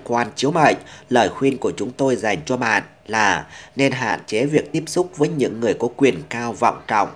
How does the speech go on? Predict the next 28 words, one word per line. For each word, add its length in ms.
nếu 220
như 360
không 260
muốn 160
rước 260
lấy 120
phiền 360
phức 280
về 320
cho 140
mình. 360
Bạn 140
hãy 180
giữ 200
một 240
khoảng 300
cách 180
thích 160
hợp 300
với 100
họ, 320
chứ 100
không 220
nên 200
cố 140
tình 320
tiếp 200
cận 200